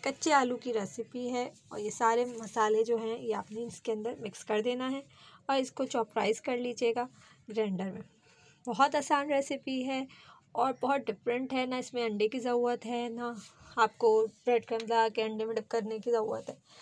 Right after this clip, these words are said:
जब ये पिस जाए तो आपने बस थोड़ा सा इसमें ब्रेड क्रम्स मिलाना है ताकि बाइंडिंग आ जाए। वो भी, उसकी रेसिपी भी मेरे चैनल पर अपलोड है, आप वहाँ से देख लीजिएगा। अब ये आपके तैयार है, अपने हाथ को ऑयल से ग्रीस करना है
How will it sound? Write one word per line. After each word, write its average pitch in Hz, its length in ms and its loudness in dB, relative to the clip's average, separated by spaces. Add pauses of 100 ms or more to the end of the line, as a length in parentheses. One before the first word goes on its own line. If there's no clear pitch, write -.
(360)
जब 247 140 6
ये 262 100 6 (460)
पिस 277 220 8
जाए 277 220 10
तो 277 100 6
आपने 262 200 2
बस 294 140 2
थोड़ा 285 200 8
सा 277 120 2
इसमें 247 240 -2
ब्रेड 208 200 -2
क्रम्स 269 340 2
मिलाना 254 340 2
है 247 180 2
ताकि 220 280 -6
बाइंडिंग 202 420 -2
आ 254 120 4
जाए। 254 220 0 (540)
वो 240 120 10
भी, 254 140 0 (160)
उसकी - 180 -4
रेसिपी 247 360 2
भी 254 180 2
मेरे 247 220 6
चैनल 226 340 2
पर - 140 -2
अपलोड 220 420 2
है, 240 120 4
आप 208 220 2
वहाँ 208 180 -6
से - 180 -12 (340)
देख 226 220 0
लीजिएगा। 254 420 2 (720)
अब 240 120 4
ये 262 80 6
आपके 254 260 4
तैयार 233 460 8
है, 247 80 6
अपने 240 200 -2
हाथ 220 300 -2
को 226 120 0
ऑयल 214 180 2
से 214 140 -2
ग्रीस 208 340 -2
करना 277 320 2
है 269 180 -2